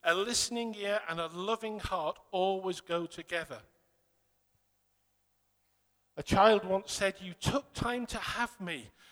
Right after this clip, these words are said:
but you won't take time to listen to me."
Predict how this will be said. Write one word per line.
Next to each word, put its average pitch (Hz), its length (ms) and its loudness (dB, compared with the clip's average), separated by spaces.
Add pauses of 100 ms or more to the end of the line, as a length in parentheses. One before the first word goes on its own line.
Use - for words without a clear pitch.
(220)
but - 160 -8
you 196 160 -10 (100)
won't 240 420 2
take - 380 -4
time 214 480 2
to 196 100 -4
listen 220 640 -2
to - 200 -4
me." 123 320 -12